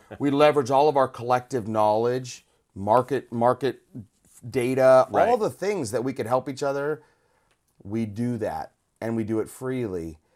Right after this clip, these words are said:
Speaker 1: and we do it with the understanding that the more that we serve, the more that ultimately comes back to us. So this
Speaker 2: Mm.
Speaker 1: whole concept of give and you shall receive,
Speaker 2: Right.
Speaker 1: and this is not a new idea,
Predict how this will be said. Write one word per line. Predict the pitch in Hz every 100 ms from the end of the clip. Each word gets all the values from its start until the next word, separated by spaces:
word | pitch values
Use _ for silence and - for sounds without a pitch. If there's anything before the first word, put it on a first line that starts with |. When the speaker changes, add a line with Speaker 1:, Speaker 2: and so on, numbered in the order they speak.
| _
Speaker 1:
and | - 113
we | 110
do | 110
it | 117
with | 107
the | 113
understanding | 104 95 - 113 110 98
that | 90 -
the | 92
more | 92 98
that | 98
we | 104
serve, | - 160 131 85 78 95 117 _ _ _ _
the | 87
more | 92
that | 90
ultimately | 90 95 87 80
comes | 78 85 80
back | 78 78 82 _
to | 58
us. | 55 - - _ _ -
So | 85
this | 117 107
Speaker 2:
Mm. |
Speaker 1:
whole | 127
concept | - 113 110 104
of | 92 87 98
give | 104 110 110
and |
you | 101
shall | 90 98 92
receive, | 85 - 90 98 123 143 _
Speaker 2:
Right. | 85 82 76 - -
Speaker 1:
and | 135
this | 135
is | 156
not | 160 165
a | 135
new | 123 120
idea, | 110 95 98 92 71